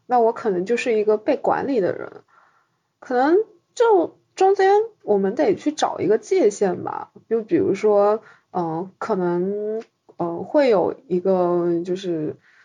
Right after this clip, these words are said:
嗯，共同体去制定一些规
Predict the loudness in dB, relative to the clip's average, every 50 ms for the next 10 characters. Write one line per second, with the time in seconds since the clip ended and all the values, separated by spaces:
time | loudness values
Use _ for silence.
0 | _ _ -10 -8 -6 -6 -6 -4 0 0 0 0 0 -2 -2 -2 -2 -2 -6 -10
1 | -8 -8 -8 -8 -10 -16 -12 -4 -2 2 2 4 4 4 2 2 0 -2 -6 _
2 | _ -16 -14 -10 -6 -6 -6 -4 -2 -2 -2 0 0 -2 -2 -2 -2 -2 -2 0
3 | 0 2 2 0